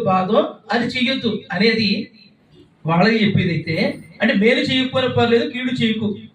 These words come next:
ఒక మాటలో చెప్పాలంటే ఎదుటి వాడికి నువ్వు మేలు చేయకపోయినా పర్లేదు కీడు చేయకు, అది హైందవ ధర్మంలో శ్రేష్టమైన ధర్మం.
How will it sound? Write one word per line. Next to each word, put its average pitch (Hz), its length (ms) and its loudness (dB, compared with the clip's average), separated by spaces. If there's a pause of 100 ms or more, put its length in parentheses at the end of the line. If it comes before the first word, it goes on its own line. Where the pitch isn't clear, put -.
ఒక 190 140 2
మాటలో 226 300 4
చెప్పాలంటే 180 520 2 (960)
ఎదుటి 196 340 4
వాడికి 240 280 4
నువ్వు 233 200 2
మేలు 214 220 4
చేయకపోయినా 208 420 -2
పర్లేదు 196 320 -2
కీడు 220 240 -2
చేయకు, 185 480 2 (140)
అది 208 140 0
హైందవ 214 360 2
ధర్మంలో 202 540 0 (200)
శ్రేష్టమైన 240 420 -2
ధర్మం. 165 320 0